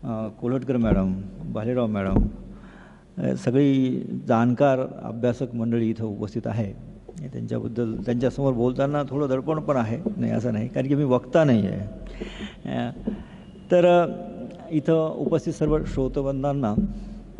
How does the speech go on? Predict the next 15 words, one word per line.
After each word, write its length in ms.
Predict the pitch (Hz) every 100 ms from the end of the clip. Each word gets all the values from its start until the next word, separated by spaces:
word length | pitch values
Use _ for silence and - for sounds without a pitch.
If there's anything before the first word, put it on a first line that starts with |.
| 202 - - - - - -
संबोधन 400 | 131 135 131 139
करून 220 | 139 139
मी 80 | 139
माझे 560 | 131 123 123 113 123 - 170 - - - - -
जे 80 | 127
विचार 280 | 120 117 123
आहेत 120 | 123 -
ते 60 |
मांडणार 360 | 117 95 104 113
आहे. 80 | 92 - - - - - - - - - -
महानुभवीय 600 | 143 127 180 190 196 196 202
स्थानपोथी, 960 | - 156 131 139 135 120 131 113 98 - - - - - - - -
एक 220 | 175 175
पुरातत्वीय 500 | 156 147 139 123 143
अभ्यास. 360 | 113 95 101